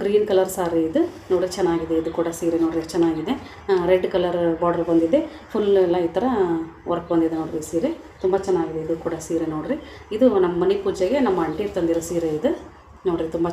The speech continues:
ಚೆನ್ನಾಗಿದೆ ಇದು ಕೂಡ ಸೀರೆ ನೋಡ್ರಿ. ಇನ್ನು ಬ್ಲೌಸನ್ನು ರೆಡಿ ಮಾಡ್ಕೊಂಡಿಲ್ಲ, ಇದನ್ನು ರೆಡಿ ಮಾಡಿಸ್ಕೋಬೇಕು. ತುಂಬ ಚೆನ್ನಾಗಿದೆ ನೋಡ್ರಿ, ಸೆರಗು ಈ ಥರ ಫುಲ್ ಗ್ರ್ಯಾಂಡಾಗಿ ರೆಡ್ ಕಲರಲ್ಲೇ ಬಂದಿದೆ ನೋಡ್ರಿ ಈ ಸೀರೆ. ಚೆನ್ನಾಗಿದೆ ಇದು ಕೂಡ ಸೀರೆ, ಸ್ಮೂತ್ ಇದೆ. ಇದನ್ನು ಕೂಡ ಬ್ಲೌಸ್ನ ರೆಡಿ ಮಾಡ್ಕೋಬೇಕು. ತುಂಬ ಚೆನ್ನಾಗಿದೆ ಇದು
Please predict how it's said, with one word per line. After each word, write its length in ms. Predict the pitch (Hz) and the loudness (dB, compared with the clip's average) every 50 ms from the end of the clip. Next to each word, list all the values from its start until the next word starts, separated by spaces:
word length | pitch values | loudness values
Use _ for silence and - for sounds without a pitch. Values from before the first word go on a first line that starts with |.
| 170 | 0
ಚೆನ್ನಾಗಿದೆ 380 | 180 170 170 165 170 170 165 160 160 | 0 0 2 2 0 0 0 -2 -2
ಇದು 100 | 160 170 170 175 | -2 -4 -4 -4
ಕೂಡ 60 | 160 160 160 | -4 -4 -6
ಸೀರೆ 240 | - 185 170 180 254 330 330 - - - - - - - - - - | -2 -2 -2 0 0 -4 -4 -8 -14 -20 -20 -20 -20 -20 -20 -10 -8
ನೋಡ್ರಿ. 180 | 175 170 165 165 156 | -8 -4 -4 -2 -2
ಇನ್ನು 140 | 175 196 196 180 170 | 0 0 0 2 2
ಬ್ಲೌಸನ್ನು 380 | 185 180 185 180 190 190 247 277 247 202 175 | 4 4 4 4 2 2 2 2 2 2 2
ರೆಡಿ 140 | 170 175 180 180 | 2 0 0 0
ಮಾಡ್ಕೊಂಡಿಲ್ಲ, 420 | 165 160 160 - 170 165 165 165 165 160 | 0 -2 -2 0 -2 0 2 0 0 0
ಇದನ್ನು 200 | 156 160 202 262 254 196 | 0 0 0 0 0 0
ರೆಡಿ 140 | 170 170 170 170 | -2 -2 0 -2
ಮಾಡಿಸ್ಕೋಬೇಕು. 520 | 165 165 - - - 165 160 156 - - 359 359 - - - - - - | -2 -4 -4 -4 -4 -4 -4 -4 2 2 2 2 2 -6 -14 -18 -4 -2
ತುಂಬ 120 | 190 190 196 190 - | 0 0 0 -2 2
ಚೆನ್ನಾಗಿದೆ 340 | 190 180 170 165 160 165 170 180 | 2 2 2 2 2 2 2 2
ನೋಡ್ರಿ, 180 | 170 170 208 226 - | 2 0 0 -2 0
ಸೆರಗು 280 | - 190 180 180 180 180 170 170 | 2 2 2 4 2 0 -2 0
ಈ 20 | 170 | -2
ಥರ 80 | 196 285 330 - - - - - - - - | -2 -2 -2 -6 -8 -14 -16 -16 -16 -12 -6
ಫುಲ್ 160 | - 190 190 170 180 | 0 0 0 2 2
ಗ್ರ್ಯಾಂಡಾಗಿ 480 | 180 175 170 170 165 165 160 185 269 302 247 196 180 170 170 170 - 190 185 | 0 2 2 2 2 2 2 0 0 2 2 2 2 0 -2 -6 -4 2 2
ರೆಡ್ 160 | 190 185 185 185 | 4 4 2 0
ಕಲರಲ್ಲೇ 320 | 196 180 175 165 185 208 190 175 | -2 -2 0 0 -2 -2 -2 0
ಬಂದಿದೆ 240 | 170 165 165 165 165 | 2 2 2 2 0
ನೋಡ್ರಿ 200 | 160 160 160 160 156 | -2 -2 -2 -4 -4
ಈ 20 | - - | -2 -4
ಸೀರೆ. 200 | 165 165 247 302 - - - - - - - - | -2 0 0 -2 -2 -8 -14 -16 -18 -16 -12 -4
ಚೆನ್ನಾಗಿದೆ 380 | 196 190 196 185 170 160 160 156 | 0 2 2 2 2 0 -2 -2
ಇದು 80 | 165 160 160 | -2 -2 -2
ಕೂಡ 80 | 170 170 165 | -2 -2 -2
ಸೀರೆ, 140 | - 170 170 165 - | -4 -4 -4 -4 -2
ಸ್ಮೂತ್ 300 | - 202 208 208 - 185 165 | -2 -2 -2 0 -2 -2 -2
ಇದೆ. 120 | 180 220 302 - - - - - - - | 0 -2 -4 -4 -10 -18 -20 -20 -12 -8
ಇದನ್ನು 200 | 190 214 202 185 - | -2 -2 -2 0 0
ಕೂಡ 80 | 185 214 180 170 | -2 -2 0 0
ಬ್ಲೌಸ್ನ 340 | 175 175 170 165 190 262 233 | 2 2 2 2 2 0 0
ರೆಡಿ 140 | 196 170 175 165 | 2 0 2 0
ಮಾಡ್ಕೋಬೇಕು. 440 | 170 160 - - 156 156 156 - 320 339 - - | 0 0 -2 -6 -6 -6 -6 -6 -6 -8 -8 -6
ತುಂಬ 140 | - 196 180 175 - | -2 -2 -2 -2 0
ಚೆನ್ನಾಗಿದೆ 320 | 185 160 160 156 156 156 156 151 | -2 -2 -2 -2 -2 -4 -4 -6
ಇದು 80 | 160 | -6